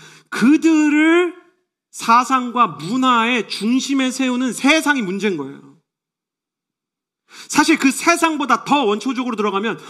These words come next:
모든 사람의 마음속에 돈에 대한 욕심이 들끓는 시대인 겁니다. 와, 룸사롱 얘기하고 유흥업소 얘기하면 크리스천 청년들은 안 가니까 나랑 상관없는 얘기 같죠. 유튜브와 넷플릭스 플랫폼 자체를 보세요. 그 플랫폼은 중립적이죠.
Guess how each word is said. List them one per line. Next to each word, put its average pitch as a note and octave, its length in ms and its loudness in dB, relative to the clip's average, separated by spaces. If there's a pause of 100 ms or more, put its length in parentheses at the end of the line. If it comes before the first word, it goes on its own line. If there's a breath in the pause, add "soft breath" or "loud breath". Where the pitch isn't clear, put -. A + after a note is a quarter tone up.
(160 loud breath)
모든 E4+ 380 4
사람의 D#4+ 360 2
마음속에 A#3 460 2
돈에 A3+ 260 -2
대한 A#3+ 180 0
욕심이 F#3+ 380 -2
들끓는 B3 480 2
시대인 A#3 240 -6
겁니다. D#3 380 -14 (1500)
와, D3 240 -8
룸사롱 G3+ 480 -2
얘기하고 F#3 360 -4
유흥업소 G#3 440 -4
얘기하면 F3+ 320 -4
크리스천 A#3 320 -8
청년들은 G#3+ 400 -8
안 G3+ 160 -8
가니까 F#3+ 380 -6
나랑 F#3+ 220 -2
상관없는 F3+ 500 -6
얘기 D3 140 -4
같죠. C#3+ 340 -14 (360 loud breath)
유튜브와 C#4 460 2
넷플릭스 A#3+ 520 0
플랫폼 D4 360 -2
자체를 G3+ 380 0
보세요. C#3+ 280 -10 (960 loud breath)
그 G3 160 0
플랫폼은 E4 560 2
중립적이죠. D3+ 680 -4